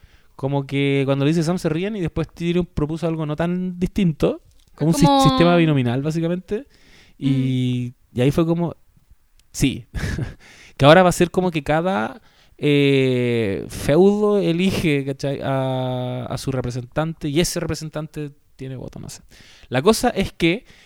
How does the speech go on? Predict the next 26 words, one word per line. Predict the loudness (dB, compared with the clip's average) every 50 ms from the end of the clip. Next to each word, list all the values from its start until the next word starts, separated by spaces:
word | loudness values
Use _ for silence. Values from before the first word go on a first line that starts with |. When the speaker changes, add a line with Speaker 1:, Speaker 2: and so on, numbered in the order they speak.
| _ _ _ -4
Speaker 1:
eh, | -2 0 2 2 0 0 0 0 -2 -2 -2
deciden, | -2 -2 -2 0 0 0 0 0 -2 -6 -10 -10 -8
están | -8 -6 -6 -6 -6 -2
todos | 0 0 0 0
de | 0
acuerdo | 0 0 0 0 0 -2 -2 -4 -4 -4
en | -6 -6 -6
que | -4 -4 -4 -4 -6 -6
Bran | -4 -2 0 0 2 0 0 -2 -6 -8
es | -8 -8 -6 -6 -4
una | -4 -2 -2
buena | -2 -2 -2
opción. | -4 -4 -2 -2 0 0 -2 -4 -6 -12 _ _ _ _ _ _ -6
El | -2 0
argumento | 2 4 4 4 4 2 0 2 2
de | 2
Tyrion | 2 2 0 0 0 -2 -4 -6 -10 -18 _ _ -20 -20 -20 _ _ -4
es | -2 0 0 0 -2 -4 -6 -12 -14 -16 _ _ _ _ _ -4
¿qué | 2 6 8
une | 8 8 8 6 2 0 -2
a | -4
la | -6 -8
gente | -6 -6 -6 -6 -6 -8 -10
finalmente? | -8 -8 -8 -8 -6 -8 -8 -8 -10 _ -14 -16 -16 -16 _ _ _ _ _ _ -18
Las | -14 -12 -10 -10
historias. | -10 -10 -10 -10 -10 -10 -12 -14 -18 -20 -20 -20 -20 -20